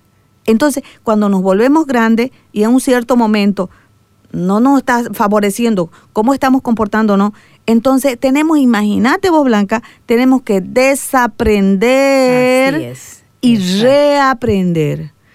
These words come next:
Speaker 1: Y es más fácil aprender que reaprender. Por eso es que no es tan fácil, mm, cambiar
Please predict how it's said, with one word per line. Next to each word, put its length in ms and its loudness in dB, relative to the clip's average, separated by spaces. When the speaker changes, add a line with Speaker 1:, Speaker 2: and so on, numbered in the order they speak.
Speaker 1:
Y 160 0
es 100 0
más 280 0
fácil 400 -2
aprender 600 -2
que 180 -2
reaprender. 800 -2
Por 220 -2
eso 200 -2
es 60 -2
que 120 -4
no 100 -2
es 80 -6
tan 180 -4
fácil, 480 -2
mm, 200 0
cambiar 560 -2